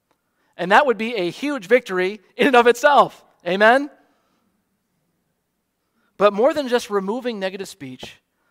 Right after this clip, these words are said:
I think we all long for positive affirmation. I know when I stand before Jesus, I want to hear those words,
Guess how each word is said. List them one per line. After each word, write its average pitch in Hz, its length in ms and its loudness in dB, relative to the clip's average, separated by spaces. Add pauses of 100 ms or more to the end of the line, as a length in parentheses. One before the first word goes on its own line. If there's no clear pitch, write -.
(140)
I - 80 -20
think 214 180 -12
we 175 140 -6
all 180 220 0
long 175 280 -2
for 131 480 -16 (520)
positive 151 400 -10
affirmation. 131 580 -12 (1700)
I 165 100 -6
know 175 140 -2
when 165 100 -4
I 175 120 -4
stand 165 200 -10
before 151 240 -14
Jesus, 143 600 -14 (580)
I 139 60 -10
want 151 200 -6
to 139 60 -10
hear 147 120 -10
those 143 220 -12
words, 131 520 -18